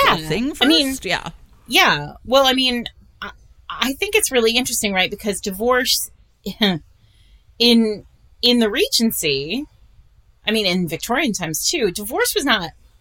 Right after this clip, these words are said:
Speaker 1: easy to get.
Speaker 2: No.
Speaker 1: Uh, you needed
Speaker 2: Oh.
Speaker 1: an act of parliament to get a divorce.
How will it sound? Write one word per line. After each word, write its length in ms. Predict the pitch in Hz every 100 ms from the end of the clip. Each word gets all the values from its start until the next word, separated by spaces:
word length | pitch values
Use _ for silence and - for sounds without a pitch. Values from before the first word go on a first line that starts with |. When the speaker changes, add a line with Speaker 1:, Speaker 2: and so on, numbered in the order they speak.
| - _
Speaker 1:
easy 300 | 233 262 202
to 60 | 151
get. 560 | 135 247 - - - -
Speaker 2:
No. 300 | 185 269 302
Speaker 1:
Uh, 160 | 170 156
you 140 | 190 240
needed 260 | 370 311 311
Speaker 2:
Oh. 40 |
Speaker 1:
an 120 | 320 -
act 280 | 185 - -
of 180 | 175 -
parliament 800 | - 135 131 165 160 294 - -
to 80 | -
get 160 | 170 - -
a 60 |
divorce. 640 | 151 131 127 226 - -